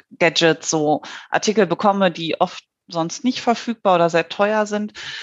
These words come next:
Und meistens ist es so, man bezahlt und bekommt nie etwas. Das ist so das klassische Anzeichen für einen Fake Shop. Davon zu unterscheiden sind dann eben Shops, die schöne Werbung machen und die Sachen sind nicht so gut oder kommen sehr spät. Das sind keine Fake-Shops, da sind wir eher so im Bereich der Gewährleistung.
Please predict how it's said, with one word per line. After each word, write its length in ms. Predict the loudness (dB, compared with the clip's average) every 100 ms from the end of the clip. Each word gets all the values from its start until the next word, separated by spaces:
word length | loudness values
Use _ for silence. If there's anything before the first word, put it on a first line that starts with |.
| -14 -16 _
Und 180 | 0 4
meistens 380 | 2 2 0 0
ist 120 | -2
es 100 | 0
so, 100 | 0
man 220 | 0 -2
bezahlt 480 | -8 0 2 2 0
und 100 | -6
bekommt 460 | -2 -2 -2 -4
nie 260 | -4 -2 0
etwas. 500 | 0 -2 -4 -4 -2
Das 220 | -2 -2
ist 100 | -6
so 140 | -4 -4
das 180 | -4
klassische 520 | 0 0 0 -2 -2 -2
Anzeichen 480 | -4 -4 -4 -4
für 140 | -8 -8
einen 80 | -6
Fake 320 | 0 0 0
Shop. 340 | 0 0 _ -20 -20 -20 _ _ _ -4
Davon 320 | 0 2 2
zu 100 | -2
unterscheiden 580 | 0 0 2 2 2 -2
sind 220 | -4 -2
dann 140 | -2
eben 260 | -2 -6 -6
Shops, 400 | 0 0 -2 -6
die 240 | -6 -4
schöne 300 | 0 0 2
Werbung 340 | 2 2 -2 -2
machen 240 | -4 -2
und 140 | -4
die 60 | -2
Sachen 340 | -2 -2 -6
sind 260 | -4 -6 -4
nicht 240 | -6 -6
so 140 | -6 -2
gut 480 | 0 0 -2 -10 _ _
oder 200 | 0 0
kommen 300 | 2 0 0
sehr 200 | 2 0
spät. 480 | 0 -4 0 0 2
Das 160 | -2 -2
sind 160 | -10
keine 280 | -4 -2 -2
Fake-Shops, 640 | -4 0 0 2 -2 -2 -2
da 120 | -2
sind 140 | 2
wir 100 | 0
eher 180 | 2 0
so 100 | -2
im 80 | -6
Bereich 300 | -2 -2 -2
der 100 | -4
Gewährleistung. 800 | -2 -4 -4 -8 -14 -16 -18